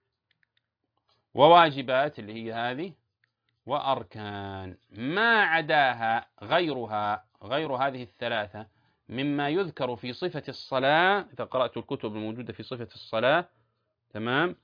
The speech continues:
فغير ما ذكرناه في الشروط والأركان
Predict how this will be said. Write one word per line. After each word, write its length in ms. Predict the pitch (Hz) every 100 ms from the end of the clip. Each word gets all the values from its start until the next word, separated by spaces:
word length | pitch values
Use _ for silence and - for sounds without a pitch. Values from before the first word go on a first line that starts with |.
| _ _ _
فغير 540 | - 131 185 202 156
ما 240 | 135 135 127
ذكرناه 640 | 131 135 131 160 151 120
في 100 | -
الشروط 600 | 151 - 139 147 135 110
والأركان 840 | 120 156 143 135 127 143 127 98